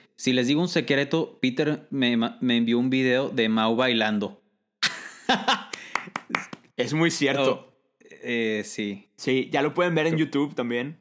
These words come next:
Speaker 2: Este, hago un close-up a Mau. Este,
Speaker 1: ¿Es en serio?
Speaker 2: Sí.
Speaker 1: Sí.
Speaker 2: <laughs> Corté un pedazo del video, le di super
Speaker 1: No me,
Speaker 2: zoom.
Speaker 1: no me avisaste eso, Peter San.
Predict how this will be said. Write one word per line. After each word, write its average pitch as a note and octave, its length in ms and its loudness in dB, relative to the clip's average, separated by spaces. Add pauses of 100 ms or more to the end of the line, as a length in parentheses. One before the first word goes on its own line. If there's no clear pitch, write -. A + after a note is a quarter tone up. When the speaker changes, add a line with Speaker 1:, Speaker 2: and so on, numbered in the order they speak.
(100)
Speaker 2:
Este, A#2+ 300 -4
hago B2 160 0
un C#3+ 120 0
close-up C#3+ 580 0
a B2+ 100 -2
Mau. B2+ 400 -2 (460)
Este, A#2+ 260 -6
Speaker 1:
¿Es A2+ 60 -4
en F#3+ 100 2
serio? D3+ 300 -2
Speaker 2:
Sí. E4 260 -2 (1000)
Speaker 1:
Sí. - 180 -16 (360)
Speaker 2:
<laughs> - 1080 -14
Corté D3+ 280 0
un D#3 100 0
pedazo F#3+ 340 2
del G3+ 140 2
video, D3+ 400 2
le D#3+ 180 4
di D3 160 0
super D#3+ 380 0
Speaker 1:
No A#2 40 2
me, B2+ 60 2
Speaker 2:
zoom. F#3 200 4
Speaker 1:
no B2+ 100 2
me C3 80 2
avisaste D3 640 2
eso, D#3+ 280 0
Peter D3 320 2
San. C3 520 0